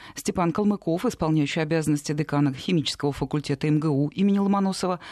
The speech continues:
профессор, член-корреспондент Российской академии наук, доктор химических наук,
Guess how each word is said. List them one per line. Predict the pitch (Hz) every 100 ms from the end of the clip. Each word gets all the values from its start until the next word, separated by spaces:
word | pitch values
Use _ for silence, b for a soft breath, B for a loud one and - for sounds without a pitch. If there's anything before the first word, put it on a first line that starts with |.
| B -
профессор, | 226 240 185 - 247
член-корреспондент | 240 151 143 143 - 160 147 -
Российской | 175 147 139 -
академии | 147 147 143 143
наук, | 143 139 190 175
доктор | 147 - 160
химических | 196 196 - 185 202
наук, | 202 196